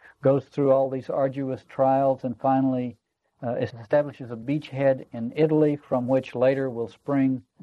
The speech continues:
the great Roman historical enterprise, which is the hope of the future. And then there's the, what I think of as the undertow of the story.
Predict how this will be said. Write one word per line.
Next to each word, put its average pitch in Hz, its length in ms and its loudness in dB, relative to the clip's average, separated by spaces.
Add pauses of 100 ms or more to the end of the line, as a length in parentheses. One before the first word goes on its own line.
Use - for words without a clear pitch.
(460)
the 131 100 -4
great 131 380 2
Roman 120 540 -4
historical 113 640 -4
enterprise, 139 640 2
which 147 360 -2 (100)
is 135 600 -2 (640)
the 117 380 -2
hope 135 500 -2
of 110 180 -8
the 110 80 -10
future. - 440 -10 (2500)
And 127 200 4
then 156 220 4
there's 135 340 2
the, 110 320 -6 (500)
what 120 140 0
I 123 160 4
think - 320 -4
of 113 140 0
as 101 120 -6
the 123 140 -10
undertow 101 720 0
of 104 80 -14
the 104 60 -16
story. - 460 -12